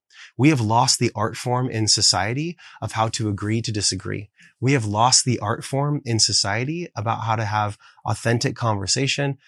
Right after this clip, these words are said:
where the other person isn't shamed or, or made wrong for their views. I actually, um, I believe that this is the one thing that people could take away from this perceived dichotomy,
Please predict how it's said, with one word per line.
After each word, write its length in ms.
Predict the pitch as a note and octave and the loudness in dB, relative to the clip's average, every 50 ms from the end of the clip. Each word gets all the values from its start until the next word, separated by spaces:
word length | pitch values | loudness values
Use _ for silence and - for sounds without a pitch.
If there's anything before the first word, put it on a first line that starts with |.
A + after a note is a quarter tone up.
| _ _ _ _ | _ _ _ _
where 140 | - A#2 A2+ | -4 -2 -2
the 120 | G2+ A#2 | 0 0
other 200 | A#2+ A#2 B2 C3 A#2+ | 2 2 2 2 2
person 380 | - - B2+ A#2 - - A#2+ | 2 0 0 2 2 2 0
isn't 320 | A2+ A#2 A2 G#2 G#2+ - - | 0 0 0 0 -2 0 0
shamed 460 | - - - A#2 A2+ A#2 A#2+ B2 B2 | 0 0 2 0 0 0 0 -2 -2
or, 220 | - G2+ G#2 G2 G2+ - | -2 -4 -4 -4 -4 -4
or 140 | - G#2+ G2 | -6 -6 -4
made 300 | F#2+ G2+ G2 F#2+ F#2 F#2 | -4 -4 -4 -4 -4 -4
wrong 360 | F#2 F#2+ G2+ A2 A#2 B2+ C3 | -4 -2 -2 -2 -2 -4 -6
for 180 | B2+ - A2 G2 | -6 -6 -6 -4
their 180 | G2+ G2 G2 | -4 -4 -6
views. 460 | F2+ F2+ F2+ F2+ - - G#2+ - - _ _ _ _ _ _ _ _ _ _ _ _ _ _ _ _ _ _ _ | -6 -6 -6 -6 -8 -8 -12 -14 -16 _ _ _ _ _ _ _ _ _ _ _ _ _ _ _ _ _ _ _
I 140 | - A#2 B2 | 0 2 4
actually, 480 | B2 C3 A#2 - - C#3 C3+ B2+ B2 A#2 | 4 4 2 2 0 2 2 2 2 2
um, 560 | - A2+ G#2+ G2+ G2+ G2 G2+ G#2 G#2+ A#2+ - _ _ _ - | 2 0 0 0 0 -2 -2 -6 -8 -12 -14 _ _ _ -2
I 80 | A#2+ | 0
believe 340 | A#2 A2+ A#2 B2 C3 B2+ A2+ | 2 2 4 4 4 4 4
that 140 | A2+ A#2 G2+ | 2 0 0
this 180 | A2 A2+ - A#2 | 2 2 2 2
is 80 | G#2+ | 2
the 120 | G2 A2 G#2 | 0 -2 -2
one 360 | G2 F#2+ G#2 A2+ A#2 A2+ G#2 | -2 0 0 0 2 0 0
thing 320 | - - A#2 A2 G#2 G2+ | 0 0 0 0 0 0
that 140 | F#2+ G2 F#2 | -4 -6 -6
people 260 | - A#2 G#2+ - A2 | -4 -6 -6 -6 -6
could 140 | - G#2 - | -8 -6 -4
take 240 | - A2+ G2+ - - | -4 -4 -4 -4 -4
away 220 | F#2+ G2 G2 F#2+ | -4 -4 -4 -4
from 260 | F#2 - G#2+ F#2 F#2 | -6 -6 -6 -6 -4
this 380 | F#2 F#2 F#2 - - - - - _ _ _ _ _ _ _ _ _ - | -4 -2 2 2 2 2 2 -2 _ _ _ _ _ _ _ _ _ 0
perceived 920 | - C3+ A#2+ - - - - E3+ F3+ F#3 F3 D#3 B2+ G#2 F#2+ - - - _ _ _ _ _ _ | 2 4 6 6 6 6 6 6 6 8 8 8 6 4 2 -4 -8 -8 _ _ _ _ _ _
dichotomy, 720 | - A#2+ G#2 G2+ - - F#2+ F#2 F#2 F#2 G2 - - A#2 | -2 0 0 0 0 0 0 0 0 -2 -4 -6 -8 -10